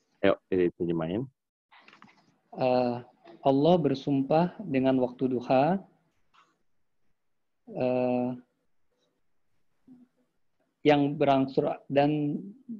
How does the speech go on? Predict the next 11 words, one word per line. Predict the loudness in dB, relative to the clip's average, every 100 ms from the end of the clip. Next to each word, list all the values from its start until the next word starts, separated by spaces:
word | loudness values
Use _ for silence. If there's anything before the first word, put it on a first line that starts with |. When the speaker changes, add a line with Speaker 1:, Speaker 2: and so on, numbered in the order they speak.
| -16 -4
Speaker 2:
berangsur-angsur | -2 0 -2 0 -2 0 0 0 2 4 4 0 -6 -14 _ _ _ _
Speaker 1:
Eh, | 0 0
ini | 4 6
Speaker 2:
menjadi | 6
Speaker 1:
lagi. | 6 4 2 -8 _ _ _ _ _ _
Yang | 2 4
mana | 4
berangsur-angsur? | 6 4 2 0 2 0 0 _ _ _ -6
Speaker 2:
Eh, | -4 -2 -4 -2
ini | -2
ya. | -4